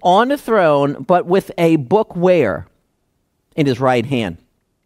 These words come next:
This is what we call an anthropomorphism, where you have human attributes attributed to God. In other words, there is a description here so we can understand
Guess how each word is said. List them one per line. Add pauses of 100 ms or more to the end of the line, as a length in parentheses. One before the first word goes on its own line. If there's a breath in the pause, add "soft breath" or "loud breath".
(760)
This
is
what
we
call
an
anthropomorphism, (380 soft breath)
where
you
have
human (360 soft breath)
attributes (520)
attributed (220)
to
God. (360 soft breath)
In
other
words,
there
is
a
description
here
so
we
can
understand